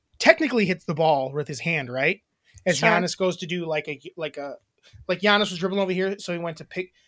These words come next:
Speaker 1: like, start his Euro stride, like,
Speaker 2: Yeah.
Speaker 1: his big stride where he pick-, went to pick the ball up. And as he swung his arm,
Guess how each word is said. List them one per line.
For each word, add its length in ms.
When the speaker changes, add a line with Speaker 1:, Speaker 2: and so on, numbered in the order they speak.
Speaker 1:
like, 360
start 320
his 220
Euro 380
stride, 400
like, 140
Speaker 2:
Yeah. 180
Speaker 1:
his 80
big 200
stride 560
where 140
he 60
pick-, 280
went 140
to 80
pick 180
the 80
ball 360
up. 140
And 80
as 120
he 80
swung 420
his 160
arm, 300